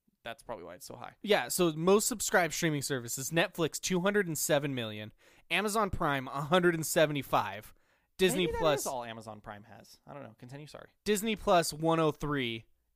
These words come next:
Speaker 2: Apple, forty-two, Peacock, forty-two, Hulu, forty-one,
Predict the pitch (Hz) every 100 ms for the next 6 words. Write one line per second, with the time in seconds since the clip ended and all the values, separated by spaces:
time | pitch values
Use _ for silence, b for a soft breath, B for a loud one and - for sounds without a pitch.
0 | - 156 156 160 131 - 151 139 131 139
1 | 127 - 131 131 117 - 117 113 127 117
2 | 113 135 123 117 123 117 113 110